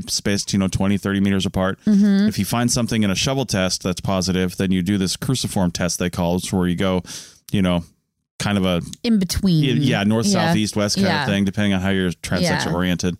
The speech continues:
Speaker 2: You're trying to just, like, narrow in on
Speaker 1: Right.
Speaker 2: where the edges of the site are. So,
Speaker 1: Right.
Speaker 2: yeah.
Speaker 1: And you're doing it in a very pockmarked kind of way because this
Speaker 2: Yeah.
Speaker 1: is not a full-scale excavation.
Speaker 2: But it is systematic. It's on a
Speaker 1: It definitely,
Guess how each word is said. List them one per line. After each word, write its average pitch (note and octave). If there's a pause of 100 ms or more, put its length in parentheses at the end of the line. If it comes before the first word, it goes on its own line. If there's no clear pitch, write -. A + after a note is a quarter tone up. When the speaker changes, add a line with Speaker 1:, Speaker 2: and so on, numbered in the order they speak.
Speaker 2:
You're A3+
trying D4
to B3
just, G#3+
like, G3+
narrow F3+
in E3+
on -
Speaker 1:
Right. E3
Speaker 2:
where F3+
the E3+
edges D#3+
of D#3
the C#3+
site C#3
are. -
So, B2+
Speaker 1:
Right. E2+
Speaker 2:
yeah. B2+
Speaker 1:
And C3
you're C3
doing D#3+
it C3
in B2
a A2
very G#2+ (560)
pockmarked A2
kind G2+
of F#2
way G2+
because F#2+
this -
Speaker 2:
Yeah. A#2+
Speaker 1:
is G#2+
not A2
a F#2
full-scale F#2
excavation. -
Speaker 2:
But B3+
it B3
is C4+
systematic. A3+
It's F3
on F#3+
a G#3
Speaker 1:
It G3+
definitely, F#3+